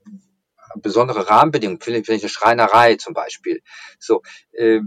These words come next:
wie, äh, verhält sich denn mein Ergebnis zu anderen Handwerksbetrieben? Unternehmen ähnlicher Struktur, ähnlicher Sozialstruktur. Das, äh, müssen Unternehmen verstehen. Nur dann können sie auch das Spezifische ihrer Kultur lesen, wenn sie,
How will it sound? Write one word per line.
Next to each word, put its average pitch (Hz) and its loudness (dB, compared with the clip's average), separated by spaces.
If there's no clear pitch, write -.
wie, 135 -8
äh, - -8
verhält 165 0
sich 147 -8
denn 123 -8
mein 120 2
Ergebnis 147 -4
zu - -2
anderen 139 -2
Handwerksbetrieben? - -10
Unternehmen 127 -2
ähnlicher 127 -2
Struktur, 110 -4
ähnlicher 101 -8
Sozialstruktur. - -6
Das, - 0
äh, 117 0
müssen 110 -6
Unternehmen 110 -4
verstehen. 120 -2
Nur 104 -2
dann 131 0
können 120 0
sie 113 -6
auch 98 -4
das - -8
Spezifische - -14
ihrer 101 -8
Kultur - -12
lesen, - -16
wenn 165 -8
sie, - -12